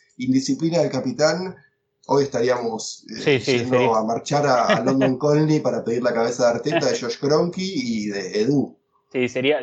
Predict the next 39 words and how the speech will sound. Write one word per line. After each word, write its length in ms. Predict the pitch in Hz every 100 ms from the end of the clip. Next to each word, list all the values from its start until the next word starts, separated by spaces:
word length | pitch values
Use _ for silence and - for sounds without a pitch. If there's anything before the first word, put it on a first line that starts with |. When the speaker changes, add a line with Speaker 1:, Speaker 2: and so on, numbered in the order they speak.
| 117
Speaker 2:
hubiera 280 | 135 147 139
sido 140 | 147
una 120 | 139
mañana 320 | 123 123 139 135
un 60 |
poco 200 | 131 123
más 160 | 131 123
difícil, 400 | 131 147 - 127
sin 200 | 127 127
duda. 320 | 139 139 151 - _ -
Eh, 400 | 127 127 123 113
coincido 500 | 135 139 170 160 151
con, 300 | 131 131 120
con 160 | 123
esta 180 | 131 131
lectura, 600 | 123 123 170 151 160 -
¿no? 160 | 123 135
Me 140 | 139
parece 340 | 123 123 135 131
que 420 | 127 123 117 117 -
el 120 | 113
gran 200 | 120 139
problema 420 | 147 135 139 151 139
es 100 | 135
que 200 | 135 123
no 160 | 139
es 80 | 147
la 160 | 127 110
primera 320 | 120 131 135
vez 120 | 139
que 140 | 127
Auba 300 | 127 147 131
comete 560 | - 120 156 151 127 - _ _ -
este 240 | 123 127
tipo 340 | 120 123 123
de, 360 | 120 113 110 110
de, 160 | 107 110
de 120 | 117
acciones. 560 | 120 175 185 156 160